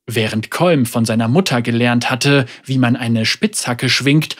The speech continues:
und von seinem Vater, wie man ein Relief meißelt, so hatte Hama gelernt, ein Schwert zu führen und eine Heereslinie zu zerschlagen.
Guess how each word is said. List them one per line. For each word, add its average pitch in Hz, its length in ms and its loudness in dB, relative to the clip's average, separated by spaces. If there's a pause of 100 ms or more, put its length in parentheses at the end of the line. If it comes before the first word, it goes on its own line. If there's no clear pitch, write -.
(140)
und 110 200 -2
von 113 140 -2
seinem 107 240 -2
Vater, 131 580 0 (180)
wie 143 140 0
man 139 180 2
ein 127 220 2
Relief 123 520 0
meißelt, 120 540 0 (220)
so 135 260 -2
hatte 208 380 0
Hama 151 320 0
gelernt, 139 560 2 (200)
ein 139 180 0
Schwert 170 400 0
zu - 160 -4
führen 131 580 2 (140)
und 135 220 2
eine 139 180 2
Heereslinie 120 920 2
zu 123 160 -2
zerschlagen. 110 1000 -2